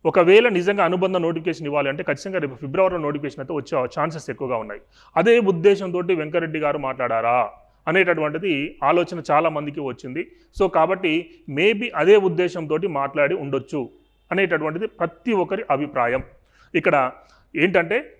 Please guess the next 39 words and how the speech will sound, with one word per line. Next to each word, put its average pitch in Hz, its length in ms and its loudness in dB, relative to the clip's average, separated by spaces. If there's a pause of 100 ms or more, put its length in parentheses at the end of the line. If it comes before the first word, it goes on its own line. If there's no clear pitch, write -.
ఇక్కడ 160 160 0
already 180 360 4
డిఎస్సి 185 320 2
ఉన్నది 165 280 -2
కాబట్టి 151 360 -2
అవన్నీ 160 300 0
సాధ్యం 165 400 0
కాదు 156 220 -2
కాబట్టి, 139 540 -4 (180)
so, 170 100 4 (100)
అనుబంధ 190 320 0
నోటిఫికేషన్ 165 580 -4
ఇచ్చినట్లయితే 135 640 -6 (280)
ఇంకొక, 165 520 4 (460)
ఇంకొక 196 240 0
ఏడు 180 180 6
వేల 180 140 4
పోస్టులు 190 320 0
ఇచ్చినట్లయితే 156 400 -6
మొత్తం 156 300 -4
కలిపి 165 180 0
ఒక 151 120 -4
పన్నెండు 156 360 -4
నుంచి 151 200 -8
పదమూడు 139 300 -2
వేల 131 140 0
పోస్టులు 170 380 -2
అవుతాయి, 135 400 -2 (280)
పదమూడు 180 260 4
వేల 175 140 4
పోస్టులు 175 340 0
అవుతాయి. 127 400 -4
ఈ 165 100 0
పదమూడు 185 340 0
వేల 185 120 2
పోస్టులకు 165 420 -6
డిఎస్సి 156 300 -4
నడిపిద్దాము 131 600 -2
అనేటటువంటిది 131 500 -8